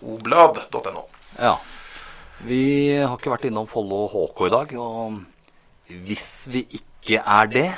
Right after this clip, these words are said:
Speaker 2: så kommer Lars Hamburg, eh, hjem til en av oss og dæljer et eller annet i pappen, eh, på en av oss.
Speaker 1: Ja, og hvis vi er innom Follo H K, så gjør han det likevel.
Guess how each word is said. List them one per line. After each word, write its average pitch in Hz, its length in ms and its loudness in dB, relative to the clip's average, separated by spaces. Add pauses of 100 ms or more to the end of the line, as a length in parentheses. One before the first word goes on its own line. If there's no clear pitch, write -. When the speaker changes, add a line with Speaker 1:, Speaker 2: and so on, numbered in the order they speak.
(160)
Speaker 2:
så 117 680 0
kommer 101 500 -2
Lars 98 280 2 (120)
Hamburg, 92 560 -4
eh, 98 340 -2
hjem 92 320 -4
til 98 240 0
en 92 100 0
av 95 140 4
oss - 240 -14 (200)
og 98 420 -2
dæljer 85 500 0
et - 260 -18
eller 87 120 -2
annet - 260 -10
i 87 720 -6
pappen, 113 420 -6
eh, 113 180 -10
på 107 140 -4
en 101 80 -8
av 113 60 -14
oss. - 180 -20
Speaker 1:
Ja, 160 140 6
og 185 160 2
hvis - 400 4
vi 156 100 6
er 151 140 8
innom 156 180 0
Follo 160 260 4
H 156 60 -4
K, 254 220 2
så - 240 0
gjør 143 140 8
han 135 80 -2
det 131 180 4
likevel. 127 340 -2